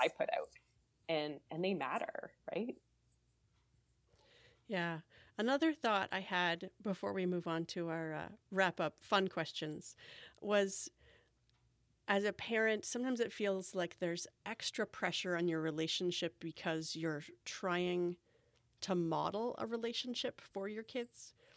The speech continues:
Speaker 2: which I know is
Speaker 1: Mm-hmm.
Speaker 2: important. And I know I've heard lots about, before about, um, you know, fighting fair and letting kids see you resolve your arguments and all the, you know, nice in theory things.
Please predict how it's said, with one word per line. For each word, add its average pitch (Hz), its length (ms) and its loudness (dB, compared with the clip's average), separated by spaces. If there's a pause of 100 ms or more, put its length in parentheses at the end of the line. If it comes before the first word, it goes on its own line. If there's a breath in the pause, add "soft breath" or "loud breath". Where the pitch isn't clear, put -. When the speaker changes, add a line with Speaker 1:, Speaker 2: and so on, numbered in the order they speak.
(160 soft breath)
Speaker 2:
which - 160 4
I 240 80 12
know 220 140 8
is 208 120 4
Speaker 1:
Mm-hmm. 196 120 2
Speaker 2:
important. 175 540 4
And 185 120 6
I 175 80 6
know 175 140 6
I've 170 140 2
heard 170 200 0
lots 156 260 -2
about, 151 240 0 (100)
before 165 360 -2
about, 147 360 -2 (440 loud breath)
um, 139 440 0 (100)
you 165 120 0
know, 135 240 -2 (260 loud breath)
fighting 156 440 2
fair 226 520 6
and 170 180 6
letting 156 280 2
kids 170 240 -2
see - 160 -6
you 165 140 0
resolve 160 440 2
your 156 160 4
arguments 214 560 4
and 175 80 4
all 165 120 2
the, 170 180 2
you 185 80 4
know, 165 160 6
nice 180 380 2
in 202 160 4
theory 175 440 2
things. 165 680 0